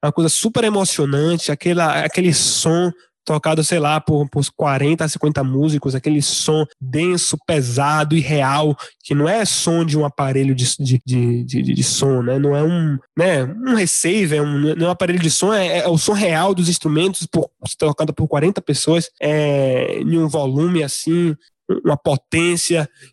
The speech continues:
e, e composições interessantes, uma harmonia trabalhada. Velho, eu não conheci ninguém até hoje que não conhece, não conhecia a orquestra antes e quando vai, é, não passa a gostar. Todos eles, cem por cento dos que eu conheço,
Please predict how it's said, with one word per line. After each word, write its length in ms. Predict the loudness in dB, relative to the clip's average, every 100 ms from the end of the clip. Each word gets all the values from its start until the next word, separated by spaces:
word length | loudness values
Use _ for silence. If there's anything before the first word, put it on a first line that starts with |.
| -10
e, 280 | -4 -2 0
e 140 | 2
composições 920 | 2 0 -2 -2 0 0 0 0 -4
interessantes, 880 | -4 -2 0 0 -2 0 0 0 0
uma 100 | 0
harmonia 600 | 0 0 0 2 2 0
trabalhada. 840 | -2 -4 -2 -2 0 0 0 0 -2 -2
Velho, 380 | -2 0 0 0
eu 120 | 0
não 100 | 0
conheci 320 | 0 0 0
ninguém 720 | 0 2 2 0 0 0 -2 -6 -4
até 460 | -2 -2 -2 -2 0
hoje 540 | 0 0 0 -2 -2 -6 _ _ -2
que 240 | 0 0
não 240 | 0 0
conhece, 320 | 0 0 0 0
não 140 | 0
conhecia 520 | 0 0 0 0 -2 -2
a 60 |
orquestra 480 | -4 -2 -2 0 0
antes 320 | 0 0 0
e 40 | -4
quando 380 | 0 0 2 0
vai, 460 | 0 0 0 -2 -4 _ _ _ _ -6
é, 300 | 0 0 0
não 160 | 0 2
passa 240 | 0 0
a 40 |
gostar. 300 | -2 -2 -2
Todos 520 | -6 -4 -2 0 0 0
eles, 180 | -2
cem 120 | 0 0
por 120 | 0
cento 320 | 2 0 2
dos 120 | -2
que 80 | 0
eu 60 | 0
conheço, 380 | 2 0 -2